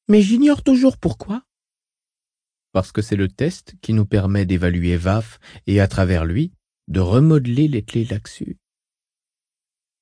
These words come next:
Il s'agit d'une démonstration, » dit-elle à haute voix. C'était la vérité. Peut-être pas toute la vérité,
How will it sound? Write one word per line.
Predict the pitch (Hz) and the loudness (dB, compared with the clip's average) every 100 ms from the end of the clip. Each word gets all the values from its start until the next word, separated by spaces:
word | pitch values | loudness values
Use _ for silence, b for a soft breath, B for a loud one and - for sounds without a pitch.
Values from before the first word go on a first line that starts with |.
| _ _ 165 | _ _ -2
Il | 160 | -2
s'agit | - 180 156 185 165 | 2 4 6 4 6
d'une | 160 156 | 6 6
démonstration, » | 139 147 151 147 - 135 - 143 135 - _ _ _ _ | 6 6 6 4 0 -4 -2 0 0 -2 _ _ _ _
dit-elle | 82 90 - 73 | -8 -6 -4 -2
à | 69 | -2
haute | 71 | -6
voix. | 67 76 73 104 _ _ _ _ _ _ _ _ _ _ | -6 -8 -8 -12 _ _ _ _ _ _ _ _ _ _
C'était | - 139 143 | -12 -2 2
la | 135 | 2
vérité. | 123 110 110 127 156 _ _ _ _ _ | 2 0 -2 -6 -8 _ _ _ _ _
Peut-être | 143 151 190 165 | -2 0 2 0
pas | 127 123 | 0 0
toute | - 233 | 0 0
la | 139 | 2
vérité, | 117 107 104 - | 2 0 -2 -6